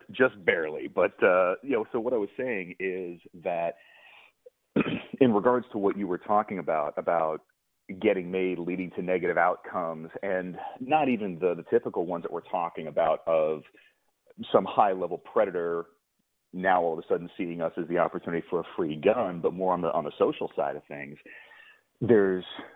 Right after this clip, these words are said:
two elements of this that are a little bit more in my wheelhouse that I like to talk about. One of them is a, uh, is, is kind of a, a sales term that, uh, the map is not the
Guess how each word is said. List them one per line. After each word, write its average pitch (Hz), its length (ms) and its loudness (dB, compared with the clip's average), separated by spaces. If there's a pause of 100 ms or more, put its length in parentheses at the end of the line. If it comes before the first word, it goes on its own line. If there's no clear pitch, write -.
(580)
two 190 200 4
elements 95 420 2
of 71 140 -4
this 73 240 -6 (460)
that 76 380 2 (680)
are 87 120 6
a - 20 2
little 87 160 -2
bit 82 100 -8
more 85 160 -4
in 80 60 -8
my 82 160 0
wheelhouse 82 640 -2
that 82 80 -6
I 78 60 -4
like 80 200 -2
to - 60 -20 (100)
talk 117 220 6
about. 71 340 -6
One 107 240 0
of 92 120 4
them 80 340 -4 (200)
is 76 520 0 (180)
a, 73 380 4
uh, 69 260 -2
is, 73 200 -6 (160)
is 76 180 -6
kind 76 160 -4
of 73 80 2
a, - 100 -2
a - 100 -2
sales 92 340 4
term 76 300 0 (680)
that, 82 280 4 (300)
uh, 73 260 -2 (200)
the 87 100 0
map 95 320 4
is 90 120 -6
not 87 180 -6
the 80 80 -8